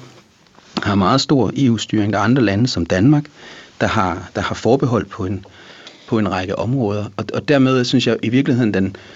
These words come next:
den reelle diskussion, som så meget andet i verden, er ikke, er ikke sort-hvidt. Øh, det er,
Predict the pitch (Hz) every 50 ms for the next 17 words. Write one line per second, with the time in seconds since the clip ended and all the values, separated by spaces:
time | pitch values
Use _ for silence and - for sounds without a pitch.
0 | - - - 107 107 104 110 120 139 170 185 147 120 - 101 - - 107 98 -
1 | - 135 117 85 78 - - - - _ _ - _ _ _ _ _ - - -
2 | - - - - - - - 131 113 - 120 104 104 113 123 110 107 117 135 139
3 | 120 - 98 101 113 135 117 98 - - _ - - - 113 120 113 113 131 -
4 | 131 117 104 90 98 101 - - - - - - - - 107 104 113 123 - -
5 | - 120 127 123 135 127 143 143 - - - _ _ 117 110 104 101 - 120 117
6 | - 92 101 101